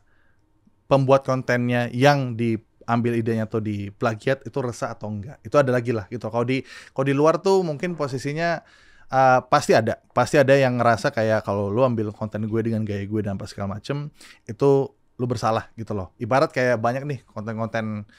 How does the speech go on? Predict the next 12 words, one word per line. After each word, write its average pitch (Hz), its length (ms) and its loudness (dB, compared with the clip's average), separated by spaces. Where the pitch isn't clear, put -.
giveaway 107 720 -6
misalkan 95 480 -8
di 147 80 -10
sosial 98 320 -8
media. 95 480 -10
Dan 107 160 -4
rata-rata 101 480 -6
ada 120 80 -2
beberapa 107 240 -6
konsep 104 320 -10
yang 107 160 -6
diambil 107 480 -6